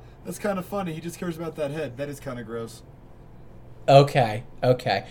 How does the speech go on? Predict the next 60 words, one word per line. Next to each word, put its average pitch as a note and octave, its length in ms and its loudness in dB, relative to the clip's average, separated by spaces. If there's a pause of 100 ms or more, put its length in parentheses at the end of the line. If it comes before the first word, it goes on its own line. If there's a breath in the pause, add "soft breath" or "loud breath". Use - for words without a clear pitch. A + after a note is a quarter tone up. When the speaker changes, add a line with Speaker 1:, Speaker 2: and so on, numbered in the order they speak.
(140)
Speaker 2:
Now, F3+ 120 6
that A3 140 12
actually C#4 340 8
make, F3 100 -4
makes D3+ 200 8
me F3+ 100 8
feel F#3+ 180 6
better, G#3 260 10
because C#3 420 6
I D3 120 12
don't B3 140 10
have A#3+ 120 8
a A3+ 60 10
lot F#3 180 8
of D#3+ 80 10
bad D#3+ 220 8
things D3 240 2
to C#3 80 -2
say G#3 240 4
about F3 240 6
this C3+ 160 0
episode. C#3 320 0
I C3+ 40 0
was C3 120 0
kind F3 180 2
of B2+ 100 0
hunting, C3+ 440 -2 (360 loud breath)
and C#3 300 4 (400 loud breath)
if, C#3 300 4
if C#3 160 6 (180)
the C3+ 140 4
stuff E3 240 10
I'm C#3 140 8
hunting G3+ 260 4
for D#3+ 180 8
isn't C3+ 180 4
even C3+ 160 6
that B2+ 200 4
bad, B2+ 180 8
I B2 80 8
feel C3+ 180 4
a B2 140 0
lot B2 300 0
better C3+ 240 4
about, A#2 300 2 (120)
you A#2+ 80 -8
know, A#2 120 -2
how B2+ 200 0
I A#2 80 0
landed A#2+ 380 2
on G2+ 180 -4
it. F#2+ 140 -6 (120)
Speaker 1:
I D3+ 120 -2
have A3 200 0
a G#3 60 -4
serious D3+ 480 -6
problem C3 300 -6
with A#2 100 -10
this A2+ 160 -14
episode. G#2+ 460 -14